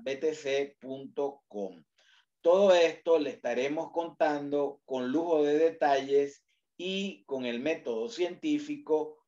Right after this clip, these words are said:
para que ustedes puedan repetir todas las maniobras que yo utilizo para poder escribir mis libros o hacer las actualizaciones de los episodios.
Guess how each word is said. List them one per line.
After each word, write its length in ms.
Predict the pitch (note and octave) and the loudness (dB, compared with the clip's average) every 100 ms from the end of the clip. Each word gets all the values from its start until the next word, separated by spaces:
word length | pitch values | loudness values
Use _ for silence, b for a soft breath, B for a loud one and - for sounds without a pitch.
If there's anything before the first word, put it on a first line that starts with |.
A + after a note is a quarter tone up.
| _ | _
para 320 | C#3+ D3+ D#3+ | 2 2 2
que 80 | F3 | -4
ustedes 760 | D#3 - D3+ D3 D3 D3 D3 _ | -8 0 2 2 0 -4 -10 _
puedan 460 | C3+ D3 D3+ C3+ A#2+ | 0 2 2 0 -2
repetir 840 | D3 D#3 F3 F3 D#3 D3 D3 D3 _ _ _ - | -2 0 -2 -6 -4 -4 -4 -8 _ _ _ -2
todas 300 | F3 F3+ E3 | 2 4 4
las 180 | E3+ E3 | 2 0
maniobras 920 | F#3 F3 D#3+ D3 D3 D3 D3 D3 - _ | -4 -4 -2 0 2 2 0 -4 -14 _
que 160 | A2+ | -10
yo 320 | A2 C#3+ D#3 D#3 | 2 4 4 2
utilizo 840 | E3 D3+ F#3+ D#3+ D3+ C#3+ D3+ D3 - b b - | -8 -6 -6 -2 -2 -2 -4 -4 -6 b b -2
para 260 | F#3 G#3 | 4 4
poder 260 | G#3 G3+ F#3+ | 4 4 4
escribir 540 | F3+ - C#3 C#3 E3 | 2 -2 -6 -2 -2
mis 180 | F#3 G3 | -2 -6
libros 560 | F#3+ E3+ D#3+ E3 E3 - | -2 -2 0 0 0 -2
o 120 | - | -6
hacer 260 | A#2+ C3 D3 | -6 -4 -2
las 160 | D#3 C3 | -2 -2
actualizaciones 1300 | A#2+ - B2 C#3+ D#3+ F3 - D#3+ D3+ D3+ D3+ D3+ _ _ _ | -6 -6 -6 -4 -4 -8 -4 -2 0 -2 -6 -10 _ _ _
de 220 | - D3 | -2 2
los 180 | D3+ A#2+ | 2 2
episodios. 1080 | C3 C#3 D3+ D3 A2 F#2+ D2+ B1+ A1 - - | 2 2 2 0 -2 -2 -4 -8 -14 -16 -20